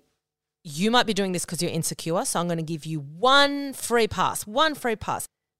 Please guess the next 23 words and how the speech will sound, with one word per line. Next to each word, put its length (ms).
but 160
never 320
cut 200
me 120
down 320
again 520
while 240
I'm 140
trying 260
to 100
build 300
myself 440
up." 280
If 180
you 120
do 200
that 140
again, 400
you're 220
encroaching 760
on 140
toxic 420
territory. 600